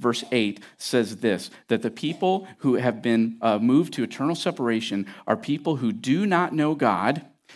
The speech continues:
and those who do not obey the gospel of our Lord Jesus Christ. And what that means is this, is that, is that hell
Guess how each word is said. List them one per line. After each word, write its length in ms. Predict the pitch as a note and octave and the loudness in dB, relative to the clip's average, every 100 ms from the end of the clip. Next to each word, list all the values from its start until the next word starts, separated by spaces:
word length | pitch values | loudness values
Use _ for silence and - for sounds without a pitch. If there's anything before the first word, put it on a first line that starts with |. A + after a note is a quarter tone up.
| - | -10
and 180 | - G#2 | -2 0
those 300 | G#2 A#2+ B2+ | 4 4 4
who 160 | - G#2 | -2 -8
do 380 | G#2+ - B2 A#2+ | -8 -2 2 4
not 480 | A2+ C#3 G#2+ - - | 4 4 2 -4 -4
obey 420 | A#2 G2+ G2+ F#2+ | -4 -2 -2 -4
the 140 | F#2+ F#2+ | -6 -8
gospel 640 | F#2+ F#2 F#2 - G2 F#2+ - - - | -6 -8 -8 -10 -10 -10 -12 -10 -2
of 140 | G#2 | 0
our 140 | G2 | 0
Lord 360 | F#2+ F#2 F#2 F#2 - _ | 0 -2 -4 -6 -12 _
Jesus 400 | - F#2+ F#2 F#2+ | -12 -10 -10 -12
Christ. 360 | - - F#2+ - - - | -12 -8 -8 -10 -14 -4
And 180 | B2 A2+ | -2 0
what 240 | B2 A3 | 0 0
that 240 | D4+ C#4 - | 0 -2 2
means 320 | G3 G3+ D#3+ | 2 2 0
is 180 | B2 C#3 | -2 0
this, 220 | D#3 - - - | -2 -2 -8 0
is 180 | C#3 A#2+ | 0 4
that, 340 | B2+ A#2+ - - | 2 2 -2 -2
is 220 | B2 - | -2 2
that 160 | A#2 | 2
hell 580 | A2+ - A#3 C4+ A#2+ A#2+ | 2 0 2 6 4 2